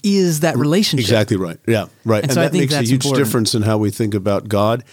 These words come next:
Speaker 2: and how we relate to each other. And somehow that hard word to pin down,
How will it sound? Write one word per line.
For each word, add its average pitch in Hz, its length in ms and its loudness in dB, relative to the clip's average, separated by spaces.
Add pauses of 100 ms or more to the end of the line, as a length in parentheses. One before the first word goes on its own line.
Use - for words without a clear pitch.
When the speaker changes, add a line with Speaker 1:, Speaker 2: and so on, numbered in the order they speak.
(380)
Speaker 2:
and 104 220 0
how 110 160 2
we 104 140 4
relate 95 360 0
to 101 160 -4
each 85 140 -6
other. 117 460 -4 (320)
And 117 140 2
somehow 143 800 2 (200)
that 120 320 2
hard 151 440 0
word 117 280 0
to 101 100 -4
pin 101 260 -2
down, 95 280 -2